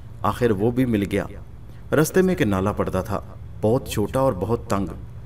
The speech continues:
लेकिन पानी बहुत साफ था। अमीर अली ने हुक्म दिया कि आज दोपहर को हम सस्ताएंगे, इसलिए सब लोग वहीं उतर पड़े। अब कोई लेट रहा है, कोई नहा रहा है, कोई पानी पी रहा है, कोई इधर उधर टहल रहा है। सौदागर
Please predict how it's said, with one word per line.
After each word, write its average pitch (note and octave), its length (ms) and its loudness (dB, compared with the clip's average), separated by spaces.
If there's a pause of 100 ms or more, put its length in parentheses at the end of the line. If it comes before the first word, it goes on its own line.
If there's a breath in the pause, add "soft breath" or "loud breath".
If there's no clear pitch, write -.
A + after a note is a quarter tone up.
(300 loud breath)
लेकिन E3 240 2
पानी E3+ 280 4
बहुत G2+ 280 0
साफ F2 220 -2
था। - 200 -8 (720)
अमीर A2+ 240 2
अली A#2 140 2
ने B2 80 2
हुक्म A2+ 320 0
दिया A#2 220 2
कि B2+ 140 -4 (100)
आज A2 180 0
दोपहर A2 320 -2
को A2 140 -4
हम G#2+ 160 -2
सस्ताएंगे, F#2+ 640 -4 (600 loud breath)
इसलिए A#2+ 300 0
सब A#2+ 260 0
लोग A2+ 220 2
वहीं G#2 200 2
उतर A2 200 0
पड़े। F#2+ 240 -2 (600 loud breath)
अब B2 140 2
कोई B2+ 180 0
लेट A2+ 320 2
रहा B2+ 220 0
है, C3 160 0
कोई B2 200 0
नहा F#2+ 260 0
रहा F2 200 -2
है, D#2 80 -6 (540 loud breath)
कोई B2+ 140 4
पानी A#2+ 340 0
पी B2+ 160 0
रहा B2 140 2
है, B2+ 120 2
कोई B2+ 180 0
इधर A2+ 260 0
उधर G#2+ 180 0
टहल F#2+ 240 -4
रहा F#2 180 -2
है। F2 120 -4 (760 loud breath)
सौदागर A#2+ 640 2